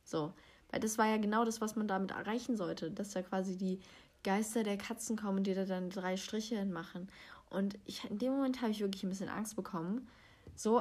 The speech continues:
aber jetzt nicht, dass hier Geister sind oder so, sondern einfach, weil's halt ein krasser Zufall war für mich. So. Und das, dann war ich schon so, „Okay, Gott,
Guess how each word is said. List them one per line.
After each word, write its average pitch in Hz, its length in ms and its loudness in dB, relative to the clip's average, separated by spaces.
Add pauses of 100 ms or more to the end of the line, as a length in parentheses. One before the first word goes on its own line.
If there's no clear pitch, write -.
aber 196 220 6
jetzt 196 260 0
nicht, 214 260 2 (360)
dass 185 180 -6
hier 180 140 -6
Geister 208 360 0
sind 175 220 0
oder 170 160 -2
so, 175 100 -4
sondern 180 280 0
einfach, 190 320 0
weil's 180 260 0
halt 190 300 0 (580)
ein 196 80 -2
krasser 202 480 2
Zufall 190 540 0
war 160 180 0
für 160 160 -4
mich. 147 420 -6 (240)
So. 165 360 -2 (1900)
Und 208 100 0
das, 214 160 2
dann 233 200 4
war 247 120 8
ich 240 100 2
schon 254 200 4
so, 247 120 4
„Okay, 240 500 4
Gott, 226 460 0